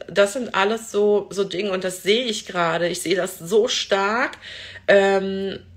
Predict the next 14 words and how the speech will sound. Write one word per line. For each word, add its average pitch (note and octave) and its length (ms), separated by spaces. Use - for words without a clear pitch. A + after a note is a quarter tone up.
in G#3 200
der G3+ 100
Coaching-Szene, A#3 1200
dass F#3 300
es - 80
mir F3 180
fast - 320
schon G3+ 140
manchmal F#3+ 340
ein F3+ 60
bisschen E3+ 480
weh D#3+ 220
tut, B3+ 580
wie, F#3 280